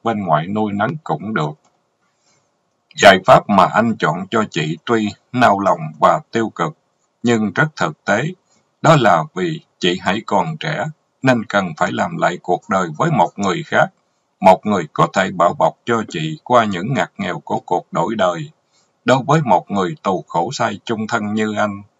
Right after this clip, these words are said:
thì giải pháp đó là hành động duy nhất để vợ nhà bớt đi gánh nặng trần thân, một khổ hình về cả tinh thần lẫn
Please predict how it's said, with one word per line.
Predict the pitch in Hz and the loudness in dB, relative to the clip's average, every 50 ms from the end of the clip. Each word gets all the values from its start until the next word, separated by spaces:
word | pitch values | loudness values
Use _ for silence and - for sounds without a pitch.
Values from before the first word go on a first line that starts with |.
| _ _ _ _ _ _ _ _ - | _ _ _ _ _ _ _ _ -2
thì | - 110 87 85 80 | -2 -2 -2 -2 -4
giải | 87 82 160 - - | -4 -4 -4 -2 0
pháp | - 123 147 - _ | 0 0 0 0 _
đó | - 147 165 | -2 0 0
là | 143 113 95 - | 2 0 -2 -2
hành | - 104 90 85 80 | -2 -2 -2 -2 -2
động | 78 78 82 95 98 107 | -2 -2 -2 -4 -4 -4
duy | 113 113 107 | -4 -4 -2
nhất | 101 107 - 156 - _ _ | -2 -4 -4 -4 -6 _ _
để | - 160 - - - | -8 -6 -6 -4 -2
vợ | - - 185 180 | -2 -2 -2 -4
nhà | 185 190 - 82 76 76 - _ _ _ _ _ _ _ _ _ _ _ _ _ | -6 -4 -4 -4 -4 -6 -10 _ _ _ _ _ _ _ _ _ _ _ _ _
bớt | - 156 147 - | 0 0 0 0
đi | - 113 117 110 101 - _ | -2 -2 -2 -2 -4 -8 _
gánh | - 127 156 165 123 | -2 0 0 0 0
nặng | 85 78 90 101 - - | -2 -2 -4 -6 -4 -2
trần | 107 92 73 69 78 | -2 -2 -2 -4 -4
thân, | - 113 107 101 104 95 - _ _ _ _ | -4 -4 -4 -4 -8 -12 -16 _ _ _ _
một | - 95 87 82 - _ | 2 2 2 2 0 _
khổ | - - 82 80 - - | -4 -2 -2 -2 0 -2
hình | 110 92 82 78 80 | -2 -2 -4 -4 -2
về | 101 92 82 76 - | -2 -2 -2 -4 -6
cả | - - - 92 - | -4 -4 -4 -2 -2
tinh | - 120 107 98 98 | -2 -2 -2 -2 -4
thần | - - - 143 151 156 | -4 -4 -4 -4 -4 -4
lẫn | 175 - 85 | -4 -4 -4